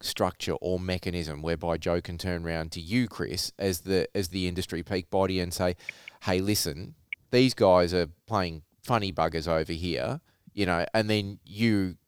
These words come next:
have the ability to, to either report upwards to government or do, like, is that, does that exist? Could it exist?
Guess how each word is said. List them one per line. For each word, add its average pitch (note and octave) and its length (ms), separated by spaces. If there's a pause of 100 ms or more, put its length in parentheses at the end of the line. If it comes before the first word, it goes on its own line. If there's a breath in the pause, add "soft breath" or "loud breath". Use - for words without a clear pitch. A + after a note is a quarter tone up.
(100)
have F#2+ 260
the G2 220
ability F2 480
to, D2+ 180 (220)
to F#2+ 360
either G2 240
report F#2 520
upwards G2+ 480
to G#2 100
government G2+ 420
or F2+ 120
do, - 140 (100)
like, A2+ 180
is B2 160
that, A#2+ 320
does A#2 140
that A2+ 160
exist? G#2+ 480
Could B2 200
it B2+ 120
exist? C3+ 640